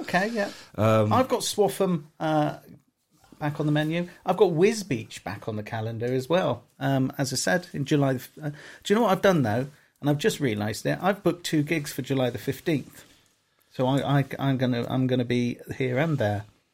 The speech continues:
Speaker 1: One's in Whiz Beach, and the other's gonna be down in, uh, in Hellsworth.
Speaker 2: All right.
Speaker 1: So, um, I don't know. I'll, I'll stick down here. I'll just send, I'll s-, I'll send, uh,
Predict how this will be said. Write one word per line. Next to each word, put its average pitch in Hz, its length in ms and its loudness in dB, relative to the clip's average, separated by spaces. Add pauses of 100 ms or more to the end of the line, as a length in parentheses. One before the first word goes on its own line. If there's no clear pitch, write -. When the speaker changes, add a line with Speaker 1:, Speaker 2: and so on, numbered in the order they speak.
(120)
Speaker 1:
One's 156 240 0
in 131 120 4
Whiz 117 180 0
Beach, - 440 -4 (220)
and 143 80 -4
the 143 100 2
other's 147 300 0
gonna 151 200 -2
be 151 120 0
down 147 320 2
in, 151 240 -2
uh, 156 260 -4
in 156 120 -2
Hellsworth. 131 580 -2 (300)
Speaker 2:
All 139 260 -2
right. 185 180 -2
Speaker 1:
So, 147 440 4 (120)
um, 156 180 0
I 151 120 2
don't 135 220 2
know. 156 220 0
I'll, 147 240 -2
I'll 151 60 0
stick 147 300 -6
down 127 220 -2
here. 143 280 0 (100)
I'll 143 60 -6
just 131 240 -6
send, 123 360 -2
I'll 120 120 -4
s-, - 180 -12
I'll 135 100 0
send, 131 360 2
uh, 127 200 0